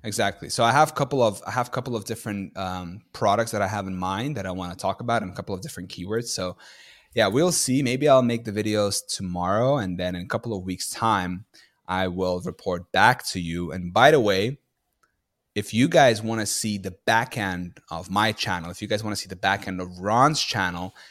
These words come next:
and if you guys wanna see, like, the back end of our, you know, share a sale dot com, uh, commissions and affiliates and clicks and just basically all of that, like, what happens behind the scenes, you are welcome to join the inner circle.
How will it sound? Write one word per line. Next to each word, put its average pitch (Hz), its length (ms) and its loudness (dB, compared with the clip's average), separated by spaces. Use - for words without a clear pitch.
and 101 100 -4
if 98 80 -10
you 113 60 -6
guys 120 180 2
wanna 110 160 -4
see, 120 420 0
like, 101 260 -2
the 101 80 -6
back 104 340 0
end 95 100 -4
of 90 140 -6
our, 90 440 0
you 95 120 -10
know, 90 160 -6
share 110 320 2
a 104 40 -2
sale 110 300 0
dot 98 260 2
com, 98 480 4
uh, 95 200 0
commissions 131 580 2
and 107 120 -4
affiliates 120 600 2
and 95 180 -10
clicks 143 480 2
and 101 160 -4
just 170 200 -2
basically 185 500 4
all 127 240 8
of 110 140 -4
that, 107 180 2
like, 127 220 -2
what 104 100 -2
happens 104 340 -4
behind 104 400 -8
the 104 80 -10
scenes, 123 560 -8
you 139 280 2
are 120 220 6
welcome 110 360 -2
to 113 100 -12
join 107 220 -6
the - 140 -16
inner 170 140 -4
circle. 214 460 -4